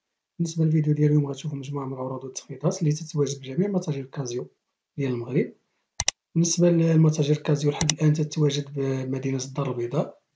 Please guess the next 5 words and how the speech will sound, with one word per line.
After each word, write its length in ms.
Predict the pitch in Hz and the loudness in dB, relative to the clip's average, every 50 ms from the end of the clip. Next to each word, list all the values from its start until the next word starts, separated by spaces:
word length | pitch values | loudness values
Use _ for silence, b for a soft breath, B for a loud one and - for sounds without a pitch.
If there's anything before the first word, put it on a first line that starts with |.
| _ _ - - - - - | _ _ -4 -2 -2 -2 0
طنجة، 520 | - 156 139 123 120 123 139 151 - - - - | 2 0 2 0 -2 -2 -2 -2 -2 -4 -8 -4
آه، 180 | 165 151 143 135 | -2 -2 -2 -2
القنيطرة، 880 | 135 139 - - 170 160 160 147 147 - 127 120 123 139 175 - - _ _ _ _ _ _ _ - - | -4 -6 -4 0 2 4 4 2 2 0 -6 -4 -4 -4 -6 -6 -8 _ _ _ _ _ _ _ -2 0
المحمدية، 680 | 151 160 - - 151 139 139 131 131 123 123 123 147 | 0 0 2 0 -2 -2 -2 -6 -8 -8 -4 -2 0
بوزنيقة، 800 | 156 147 147 143 131 135 123 120 117 - - 156 156 185 - - | 0 0 0 -4 -4 -4 -8 -10 -10 -8 -4 -4 -4 -4 -4 -10